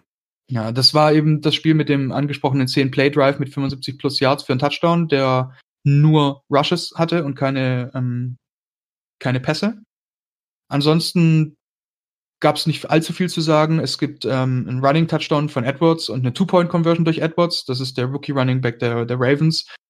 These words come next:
Und, ähm, das ist ein sehr, sehr gutes, äh, gute, gutes Paar, die zwei, der, der Lamar Jackson und der, äh, Gus Edwards. Die Jackson hat, ähm, siebenundzwanzig Carries für hundertsiebzehn Yards in dem Spiel gehabt.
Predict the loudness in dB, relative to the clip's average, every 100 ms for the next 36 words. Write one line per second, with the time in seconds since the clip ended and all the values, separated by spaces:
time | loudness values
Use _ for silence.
0 | _ -2 0 2 0 -2 -2 0 0 -2
1 | 0 0 2 0 2 2 2 0 -2 -2
2 | 0 0 -4 -4 -2 -2 -4 -8 -12 _
3 | -6 0 0 0 -2 -8 -2 0 2 0
4 | 2 2 2 -2 -2 -2 -2 -6 -4 -2
5 | 0 0 -2 -2 -2 0 0 -2 -4 -6
6 | -12 _ -12 -10 -6 -6 -4 -2 -2 -2
7 | -8 _ _ _ _ _ _ _ -10 -4
8 | -4 -4 -12 -2 0 2 2 2 2 -2
9 | -6 -4 -2 -2 -2 -2 -4 -10 _ 0
10 | 2 2 2 0 0 -2 0 0 0 0
11 | 2 2 0 -2 -2 -4 -2 -4 -4 -4
12 | 0 0 0 -4 -12